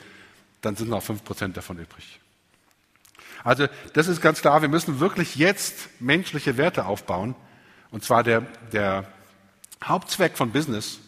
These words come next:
und von Ihren Organisationen ist, Sinn zu schaffen. Das ist der Zweck von Business, ist Werte und Marke zu schaffen. Wir müssen dringend mehr Ressourcen invest-, investieren in das, was sein könnte,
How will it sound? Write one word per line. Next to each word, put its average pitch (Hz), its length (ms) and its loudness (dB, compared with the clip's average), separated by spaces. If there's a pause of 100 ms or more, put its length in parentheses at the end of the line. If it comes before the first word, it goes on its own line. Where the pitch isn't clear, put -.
(340)
und 104 100 -10
von 107 140 -4
Ihren 120 280 -2
Organisationen 110 640 -4
ist, 107 300 -10
Sinn 247 240 -2
zu - 100 -12
schaffen. - 320 -10 (3000)
Das 151 160 -6
ist 156 180 -6
der 127 320 2
Zweck 196 300 -4
von 117 180 -4
Business, 117 520 -4 (440)
ist 104 320 -10
Werte 139 340 4
und 104 220 -8
Marke 101 320 -6
zu - 80 -18
schaffen. - 340 -12 (1080)
Wir 131 80 -2
müssen 165 260 2
dringend 170 300 0
mehr 170 200 2
Ressourcen 160 480 2
invest-, 135 300 -6
investieren 127 540 -2
in 117 100 -4
das, 120 240 0
was 101 160 -6
sein 107 260 0
könnte, 107 360 -6